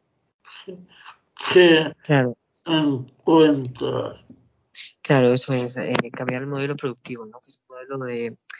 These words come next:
Speaker 2: de rapidez, de, de vamos a producir por producir, porque realmente, que eso, ¿quién necesita tantos coches? ¿Por qué se,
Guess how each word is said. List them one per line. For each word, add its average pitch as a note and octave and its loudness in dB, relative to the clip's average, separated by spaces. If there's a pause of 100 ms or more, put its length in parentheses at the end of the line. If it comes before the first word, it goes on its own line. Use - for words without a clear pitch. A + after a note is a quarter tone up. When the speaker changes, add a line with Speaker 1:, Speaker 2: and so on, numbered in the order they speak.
(260)
Speaker 2:
de C#3 0
rapidez, C3+ -4
de, A2+ -8 (340)
de B2+ 0
vamos C3 2
a C3 -4
producir B2+ -4
por B2 -4
producir, A#2 -4
porque - -10
realmente, A#2+ 0
que A#2+ 2
eso, F4 2
¿quién C#3+ 2
necesita C3 0
tantos A#2+ -8
coches? A#2 -6
¿Por - -6
qué C#3+ -4
se, - -4